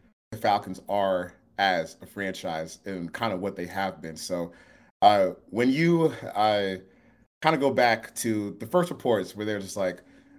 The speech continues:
"Okay, the Falcons are gonna get in the mix for the Nasty Man trade,"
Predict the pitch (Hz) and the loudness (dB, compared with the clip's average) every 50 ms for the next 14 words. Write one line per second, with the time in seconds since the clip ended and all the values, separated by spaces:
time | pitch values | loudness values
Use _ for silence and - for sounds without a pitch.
0 | _ _ _ - - 120 104 98 98 98 - 117 120 120 113 117 113 104 107 104 | _ _ _ -10 -6 -4 -4 -4 -4 -2 0 2 2 2 0 -2 -6 -6 -6 -8
1 | 101 98 90 - 117 - 117 104 101 95 110 107 104 90 - - 101 104 101 101 | -8 -10 -10 -12 -10 -6 -6 -6 -4 -4 -2 -2 -2 -2 -4 -6 -6 -6 -4 -4
2 | 95 95 95 95 101 107 98 98 95 - - - 104 95 95 92 90 87 87 87 | -4 -6 -4 -4 -2 -2 -2 -4 -4 -8 -10 -8 -6 -4 -2 -2 -2 -4 -6 -8
3 | 87 - 104 104 104 104 98 101 110 - - 95 95 87 82 82 - - 92 85 | -8 -8 -6 -4 -2 -2 -2 -4 -4 -6 -8 -8 -6 -6 -8 -8 -10 -10 -10 -8
4 | 82 80 80 80 | -8 -8 -10 -12